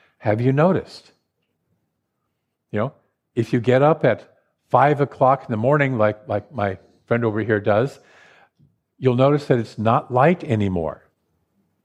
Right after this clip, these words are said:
and hasn't been for a long time. So this is also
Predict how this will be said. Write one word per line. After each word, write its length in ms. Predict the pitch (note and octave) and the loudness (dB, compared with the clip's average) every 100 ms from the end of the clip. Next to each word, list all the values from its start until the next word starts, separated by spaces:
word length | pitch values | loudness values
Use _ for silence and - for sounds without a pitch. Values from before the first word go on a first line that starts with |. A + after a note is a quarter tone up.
| _ _ | _ _
and 120 | - F#2 | -10 -2
hasn't 300 | G#2+ G#2+ G2+ | -2 0 -2
been 160 | G#2 | -4
for 120 | G2 | -2
a 60 | G2 | -2
long 240 | G2 F#2 F2+ | 0 -2 -4
time. 280 | F#2 D#2 - _ _ _ _ _ _ _ _ _ _ _ _ _ _ _ _ _ _ _ _ _ _ | -6 -6 -12 _ _ _ _ _ _ _ _ _ _ _ _ _ _ _ _ _ _ _ _ _ _
So 180 | - D3+ | 0 2
this 260 | F#3 E3+ | 2 0
is 100 | C#3+ | 0
also 680 | C#3+ D#3+ F#3+ - B2+ F#2 E2 | 4 4 2 0 -2 -2 -4